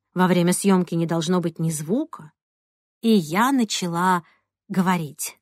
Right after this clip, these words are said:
Стеснялась, волновалась, немного дрожала.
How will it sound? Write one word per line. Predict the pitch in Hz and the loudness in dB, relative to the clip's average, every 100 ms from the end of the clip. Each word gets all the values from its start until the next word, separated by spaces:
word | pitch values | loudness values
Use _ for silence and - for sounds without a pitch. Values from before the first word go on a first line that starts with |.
| _ _ _ _ _ _ _ _ _ | _ _ _ _ _ _ _ _ _
Стеснялась, | - - 214 - 220 254 254 277 269 - - _ | -6 0 0 2 6 6 6 4 0 -8 -16 _
волновалась, | 190 208 196 180 196 247 269 294 - - _ _ _ _ | 2 4 4 4 6 6 6 0 -4 -12 _ _ _ _
немного | 208 208 226 214 | 4 6 6 4
дрожала. | 196 190 165 160 147 151 | 4 2 2 -4 -6 -12